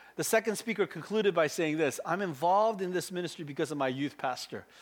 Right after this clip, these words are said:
His name was Vaughn. I found that these two guys from the same youth group.'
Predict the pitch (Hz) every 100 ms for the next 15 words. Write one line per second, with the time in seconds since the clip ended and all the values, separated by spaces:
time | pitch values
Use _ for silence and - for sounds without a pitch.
0 | - - - 123 135 127 120 104 107 120
1 | 107 92 _ _ _ _ _ _ _ -
2 | _ - 151 - 190 185 175 - 156 -
3 | - 202 170 170 151 143 131 139 - 139
4 | 135 190 226 - 113